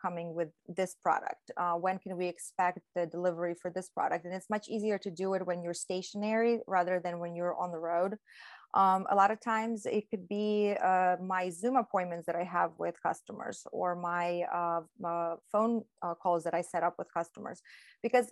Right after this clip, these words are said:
as much as I would love to see everybody every day and every week, we know that it's unrealistic. And at the same time, uh, I don't want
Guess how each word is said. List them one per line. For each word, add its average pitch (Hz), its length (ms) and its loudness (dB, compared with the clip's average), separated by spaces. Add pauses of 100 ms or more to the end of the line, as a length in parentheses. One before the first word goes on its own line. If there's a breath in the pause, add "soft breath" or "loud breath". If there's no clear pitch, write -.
(100)
as 208 100 2
much 226 220 2
as 240 100 -2
I 220 100 4
would 185 200 -4
love 196 300 6
to 202 80 -6
see - 220 -8
everybody 185 540 2
every 180 300 2
day 175 280 4
and 170 120 -2
every 165 260 -4
week, 196 380 0 (160)
we 185 160 -2
know 185 180 0
that 170 140 2
it's 156 180 -2
unrealistic. - 680 -6 (140)
And 190 140 -2
at 185 80 -2
the 196 80 -4
same 196 240 -8
time, 185 420 -2 (460 soft breath)
uh, 170 480 4 (160)
I 175 480 2 (200)
don't 185 240 2
want 190 220 2